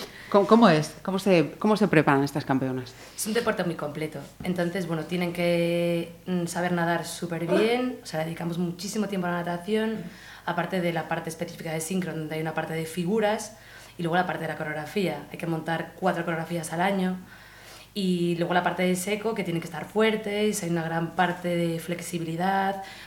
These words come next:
Speaker 2: mm, combina muchos deportes, tenemos que hacer ballet, danza, o sea, es muy, muy completo,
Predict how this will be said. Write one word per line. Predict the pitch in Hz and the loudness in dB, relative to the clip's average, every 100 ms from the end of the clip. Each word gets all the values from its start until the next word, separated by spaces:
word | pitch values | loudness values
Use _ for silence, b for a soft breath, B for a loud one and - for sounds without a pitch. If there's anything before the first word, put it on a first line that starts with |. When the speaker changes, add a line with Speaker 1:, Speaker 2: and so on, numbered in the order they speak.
| B | B
Speaker 2:
mm, | 170 175 | -2 0
combina | 175 180 190 | 0 0 2
muchos | 202 175 | 0 0
deportes, | 156 147 165 165 | -4 -2 -2 -2
tenemos | 165 165 | -4 -4
que | 160 | -6
hacer | - 151 | -8 -6
ballet, | 151 170 180 180 180 180 B B B | -2 2 2 2 2 -2 B B B
danza, | 175 175 175 180 - 175 180 180 180 B B B B - | 2 4 4 0 -2 0 2 2 -2 B B B B -4
o | |
sea, | 190 | 0
es | 175 | 2
muy, | 202 208 | 4 4
muy | 202 | 2
completo, | 185 160 165 160 151 | 0 0 0 -2 -6